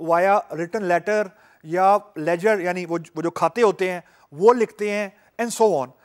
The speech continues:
ई बिजनेस जो है, ई बिजनेस simply हमें ये कहता है कि जो काम आप पहले फाइलों पे या रजिस्टर्स के ऊपर या, अ, कागज़ के ऊपर कर रहे थे,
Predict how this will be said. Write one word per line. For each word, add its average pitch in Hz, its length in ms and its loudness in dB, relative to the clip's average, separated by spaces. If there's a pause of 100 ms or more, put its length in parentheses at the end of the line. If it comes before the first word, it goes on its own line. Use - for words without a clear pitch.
(500)
ई 320 180 2
बिजनेस 247 560 0
जो 240 100 0
है, 139 220 -6 (920)
ई 220 140 -6
बिजनेस 208 560 -2 (100)
simply 349 680 -2
हमें 247 160 -4
ये 240 140 -4
कहता 202 300 -4
है 269 100 -8 (760)
कि - 320 -10
जो 220 420 4
काम 208 420 0 (460)
आप 185 240 0
पहले 180 340 -2 (920)
फाइलों 208 440 2
पे 190 500 -6 (180)
या 165 360 0 (840)
रजिस्टर्स 185 540 0
के 233 100 -4
ऊपर 185 580 0 (420)
या, 175 360 0
अ, 160 500 0 (460)
कागज़ 196 500 2
के 269 60 -2
ऊपर 254 200 0
कर 190 180 0
रहे 175 120 0
थे, 233 240 -6